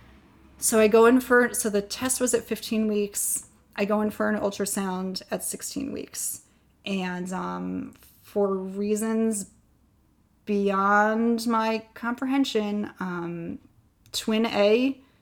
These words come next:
is totally fine. Twin A was the one closest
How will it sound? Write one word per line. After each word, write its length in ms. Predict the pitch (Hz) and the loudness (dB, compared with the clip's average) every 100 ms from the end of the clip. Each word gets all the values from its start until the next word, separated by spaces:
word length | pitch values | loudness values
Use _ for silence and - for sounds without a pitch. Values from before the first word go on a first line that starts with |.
| _ _ _ | _ _ _
is 100 | - | -20
totally 380 | - - 202 185 | -10 -2 -2 -2
fine. 500 | 185 196 190 220 262 | -4 -4 -2 0 0
Twin 300 | 254 - 196 | 0 -4 -4
A 200 | 190 180 | -2 -2
was 180 | 180 185 | -4 -6
the 80 | 196 | -6
one 260 | 196 196 - | -6 -6 -10
closest 840 | - 190 - 185 - - - - | -10 -8 -4 -2 -2 -2 -6 -10